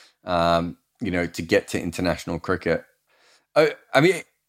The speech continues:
I don't know how to answer that, Will, because we really don't know what would have happened for Graeme Hick in that particular situation. I think that, I think that what, what you're saying makes sense, but it's a completely different career path, isn't it? So he's not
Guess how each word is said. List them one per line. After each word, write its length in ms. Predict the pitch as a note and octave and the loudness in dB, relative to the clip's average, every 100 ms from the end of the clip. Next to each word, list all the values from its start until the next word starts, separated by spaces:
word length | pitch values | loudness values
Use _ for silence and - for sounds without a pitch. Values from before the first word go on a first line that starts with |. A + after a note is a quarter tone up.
| _ | _
I 100 | D3+ | 4
don't 140 | F3 D3 | 4 2
know 80 | |
how 100 | B2+ | 2
to 140 | B2+ G#2+ | 0 -2
answer 260 | A#2 A#2 | -6 -4
that, 180 | A2+ G2+ | -2 0
Will, 160 | G#2 G2+ | 0 -2
because 360 | A2 C3 A2 - | 0 -2 -2 -2
we 200 | C#3+ C3 | 0 4
really 280 | C3+ D3 D#3 | 6 6 6
don't 200 | C#3 A2+ | 6 6
know 160 | A#2 | 2
what 340 | G#2 G#2 G#2+ G#2+ | 2 2 2 2
would 120 | G#2+ | -2
have 100 | F2 | 0
happened 420 | F#2+ E2 F#2 E2+ | -2 -2 -4 -6
for 460 | - F#2 F2 E2+ E2+ | -8 -2 0 0 2
Graeme 240 | F2 E2 | 2 2
Hick 200 | F2 E2 | -4 -4
in 100 | E2+ | 0
that 180 | E2+ - | 0 -2
particular 640 | - E2 - D#2+ D#2+ C#2 | -10 -12 -6 -4 -2 -4
situation. 720 | - E2+ E2 D#2 D2+ - E2+ _ _ _ _ _ _ | -6 -8 -4 -4 -4 -12 -20 _ _ _ _ _ _
I 100 | G#2 | 0
think 460 | - A2+ G2 - - | 2 0 0 -6 -2
that, 320 | F#2+ F2+ - _ - | -2 -2 -10 _ -6
I 80 | |
think 160 | G#2+ A#2 | 0 0
that 80 | A2 | 2
what, 260 | A2 G2+ - _ | 2 0 -6 _
what 260 | B2 G#2+ C3 | -2 2 4
you're 140 | D3 | 4
saying 320 | - A2+ G#2 F#2+ | 4 2 2 0
makes 220 | F2+ - | -4 -2
sense, 440 | A#2 F2+ E2+ - - _ _ | 0 0 -2 -8 -18 _ _
but 220 | A2+ G#2+ - | 2 2 0
it's 120 | B2 | -6
a 40 | |
completely 300 | A2+ G2+ A#2 | -2 2 2
different 320 | G2+ G#2 F#2 - | 2 -6 -8 -6
career 320 | G2 G2 F2 | -2 0 0
path, 280 | F2 D#2+ G2 | 0 0 -2
isn't 220 | F2 F2 | -4 -6
it? 140 | D#2 _ _ | -6 _ _
So 300 | - G2 F2 | 0 2 2
he's 180 | G2 F#2 | -2 2
not 280 | B2 G#2 | 4 2